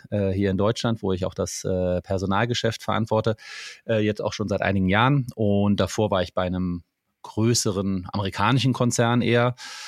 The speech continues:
ähm, zehn Jahre auch im Ausland gearbeitet, einige Jahre. Und, äh, ja, äh, bin von, äh, Hause aus B W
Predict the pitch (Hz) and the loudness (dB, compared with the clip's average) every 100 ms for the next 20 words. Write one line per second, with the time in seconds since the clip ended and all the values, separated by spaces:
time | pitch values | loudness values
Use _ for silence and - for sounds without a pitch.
0 | - - 101 101 98 98 98 95 92 - | -16 -4 0 2 2 2 2 2 0 2
1 | 117 123 110 110 110 123 - 110 131 123 | 4 6 4 4 2 2 0 2 2 2
2 | 113 98 104 107 104 104 - - 104 101 | 2 2 4 2 0 -2 -6 -2 0 2
3 | 98 98 98 98 - _ _ _ _ _ | 2 2 2 -2 -8 _ _ _ _ _
4 | _ - - - 120 117 117 135 131 131 | _ -16 -6 0 4 4 2 0 2 2
5 | 127 123 - 90 - - 101 101 95 104 | 0 0 0 0 -2 -2 0 2 2 0
6 | 104 - 101 98 98 92 90 87 98 117 | 0 0 0 2 2 2 0 -2 0 2
7 | 117 90 95 95 - - - - - - | 2 2 0 0 -4 -10 -16 -16 -18 0
8 | 101 95 | 2 4